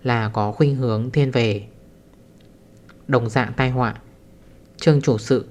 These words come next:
đề nghị ưu tiên cứu tế Hoài An phủ, mà Vương Lăng Trung thì đề nghị cứu tế Lĩnh Nam quận. Trừ cái đó ra,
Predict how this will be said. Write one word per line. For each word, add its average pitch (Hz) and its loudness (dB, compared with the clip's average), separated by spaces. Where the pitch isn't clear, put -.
đề 123 2
nghị 117 -4
ưu 147 4
tiên 139 2
cứu 117 -2
tế 110 0
Hoài 135 2
An 120 -4
phủ, 110 2
mà 117 0
Vương 135 4
Lăng 131 0
Trung 131 2
thì 135 0
đề 123 2
nghị 123 -2
cứu 123 -2
tế 117 0
Lĩnh 131 0
Nam 139 0
quận. 120 0
Trừ 131 4
cái 113 -2
đó 117 -4
ra, 131 0